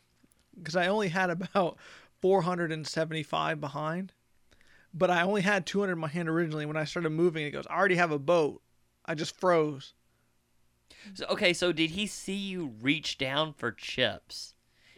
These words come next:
Speaker 2: then tell you he has a boat and reach down for more? Like, was it very obvious?
Speaker 1: I don't think so. No, I'd already kinda cut the chips out, but I had a, I was actually gonna use red chips, so I only had,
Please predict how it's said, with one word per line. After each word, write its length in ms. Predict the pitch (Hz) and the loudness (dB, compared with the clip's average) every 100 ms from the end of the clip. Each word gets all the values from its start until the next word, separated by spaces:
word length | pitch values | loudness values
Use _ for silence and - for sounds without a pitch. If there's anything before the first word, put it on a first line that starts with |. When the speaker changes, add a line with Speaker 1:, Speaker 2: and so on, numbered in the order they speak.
| - | -14
Speaker 2:
then 280 | 143 165 175 | -2 -2 -2
tell 260 | - 170 | 2 4
you 200 | 180 170 | 4 0
he 120 | 170 170 | 2 4
has 140 | 151 | 4
a 80 | 131 | 2
boat 400 | 107 127 151 143 | 4 6 6 2
and 260 | 143 131 107 | 2 2 2
reach 320 | 131 147 - | 0 0 0
down 280 | 123 120 135 | 2 2 0
for 120 | 110 | -6
more? 340 | 101 98 127 131 | -4 2 4 4
Like, 180 | 117 | 0
was 160 | 143 127 | -2 -4
it 80 | 123 | -2
very 280 | 123 139 117 | 2 2 2
obvious? 720 | 95 117 143 170 170 - - _ 180 | -2 -2 0 0 -2 -8 -20 _ 0
Speaker 1:
I 100 | 185 | 0
don't 180 | 202 | 0
think 160 | 196 185 | -2 -4
so. 100 | 175 | -2
No, 120 | 175 | 0
I'd 180 | 175 185 | 2 4
already 200 | 214 208 | 4 2
kinda 260 | - 196 165 | 0 -4 -4
cut 360 | - - 208 - | -6 -4 -2 -2
the 80 | |
chips 300 | 156 196 175 - | -2 -2 -4 -2
out, 280 | 156 180 - 240 | 0 0 -2 -10
but 100 | 175 | -2
I 60 | 175 | 0
had 180 | 175 185 | 2 -2
a, 60 | 147 - - - _ _ _ _ | -6 -18 -20 -20 _ _ _ _
I 80 | - | -4
was 100 | 160 | 0
actually 260 | 214 - 208 | 0 0 -2
gonna 140 | 185 | -2
use 280 | 165 165 147 | 0 0 -2
red 420 | 139 143 156 165 | -2 2 2 2
chips, 380 | - 208 220 - | 0 -4 -6 -8
so 100 | 170 | 0
I 120 | 165 | 2
only 180 | 170 175 | 2 0
had, 420 | 156 170 156 147 | 0 0 0 -2